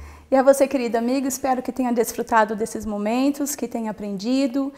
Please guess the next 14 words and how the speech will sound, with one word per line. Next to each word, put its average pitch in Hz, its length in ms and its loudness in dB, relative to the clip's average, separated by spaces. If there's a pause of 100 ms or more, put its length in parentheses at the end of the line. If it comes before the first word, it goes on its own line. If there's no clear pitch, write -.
(360)
E 254 140 2
vá 302 300 4
atrás 349 300 2
de 320 60 0
mais 302 220 6
informações, 269 920 0
busquem 320 500 0
as 277 140 0
palestras 247 600 0
do, 233 220 -4 (200)
do 220 180 -8
senhor 220 320 -4
Carsten, 220 540 -2 (100)
Carsten, 226 480 2